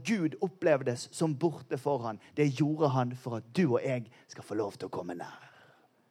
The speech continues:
Det var ikke kroppen til Jesus som led. Det var hans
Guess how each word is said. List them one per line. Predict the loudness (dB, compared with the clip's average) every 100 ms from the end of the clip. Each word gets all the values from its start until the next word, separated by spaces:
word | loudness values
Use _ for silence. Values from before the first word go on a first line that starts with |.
| _ _ -2
Det | 8
var | 8 8
ikke | 0 -2 2
kroppen | 2 2 -2
til | 0 2
Jesus | 2 2 -4 -8 -10 -20 -20 -20
som | -2 0 0 -6 -6
led. | -4 -4 -6 -12 _ _ _ _ _ _ _ -6
Det | 4
var | 6 6
hans | 2 -2 -4